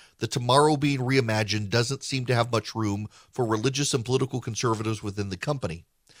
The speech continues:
Left-leaning cast members are free to promote their agenda and organize on company time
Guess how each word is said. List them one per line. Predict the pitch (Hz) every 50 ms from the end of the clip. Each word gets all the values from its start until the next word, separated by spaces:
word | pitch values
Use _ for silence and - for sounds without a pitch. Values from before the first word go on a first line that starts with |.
| - - _ -
Left-leaning | 117 139 135 - - 143 131 131 123 120
cast | - - 139 120 117 - - -
members | 127 123 120 123 156 151 -
are | 135
free | - - 139 127
to | 120
promote | 110 - 131 123 123 - -
their | - 110 107
agenda | 110 98 123 151 160 170
and | 147 127 -
organize | - 131 117 120 120 113 117 117 -
on | 117 107
company | 104 - 127 113 117 110 110
time | 110 143 139 139 143 147 143 -